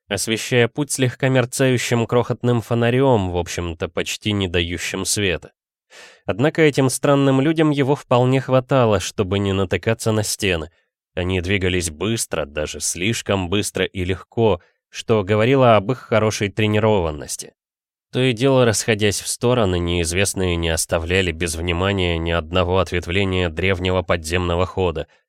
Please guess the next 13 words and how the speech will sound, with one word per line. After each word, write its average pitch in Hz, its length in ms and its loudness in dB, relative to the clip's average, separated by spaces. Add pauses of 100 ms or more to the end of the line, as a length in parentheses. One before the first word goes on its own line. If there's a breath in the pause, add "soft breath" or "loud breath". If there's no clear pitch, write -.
(220)
А 104 100 2
он 120 240 2
действительно 127 760 -2
был 117 300 2
древним, 98 640 0 (260)
о 90 100 -6
чём 104 240 -2
говорили 98 440 2
странные 107 720 0
полустёршиеся 101 1040 -2
узоры 90 500 0
на 85 160 -2
стенах 82 640 -6